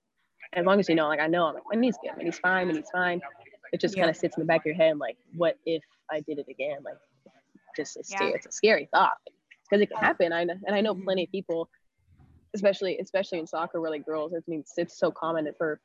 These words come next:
Speaker 1: females to tear their A C Ls, and I
Speaker 2: Yeah.
Speaker 1: in that sport where, like, they'll tear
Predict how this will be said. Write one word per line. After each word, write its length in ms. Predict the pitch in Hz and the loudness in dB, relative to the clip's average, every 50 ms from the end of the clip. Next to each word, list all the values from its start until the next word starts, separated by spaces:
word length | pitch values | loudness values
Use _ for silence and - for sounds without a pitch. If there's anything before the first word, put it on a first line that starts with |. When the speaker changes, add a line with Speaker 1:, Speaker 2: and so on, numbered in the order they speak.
| _ - | _ -2
Speaker 1:
females 260 | 175 160 151 160 - | 0 0 0 -2 -4
to 60 | - | -4
tear 160 | - 165 156 | -4 -2 -2
their 100 | 160 156 | 0 0
A 80 | 156 160 | -2 -4
C 140 | - - 156 156 | -4 -4 -2 -2
Ls, 180 | 160 156 160 165 | 0 0 0 0
and 80 | 160 | 0
I 20 | 156 | 2
Speaker 2:
Yeah. 200 | 208 220 202 180 | 4 4 4 4
Speaker 1:
in 60 | 165 | 4
that 100 | 160 151 - - - | 2 0 0 0 2
sport 280 | 165 160 160 165 156 - _ _ _ _ - - _ - | 2 4 4 2 0 -2 _ _ _ _ -20 -20 _ -2
where, 120 | 165 151 | -2 -2
like, 120 | 147 - - | -2 0 4
they'll 140 | - 180 170 | 4 4 4
tear 480 | - - 185 170 170 165 156 156 160 | 6 4 4 4 4 4 2 0 0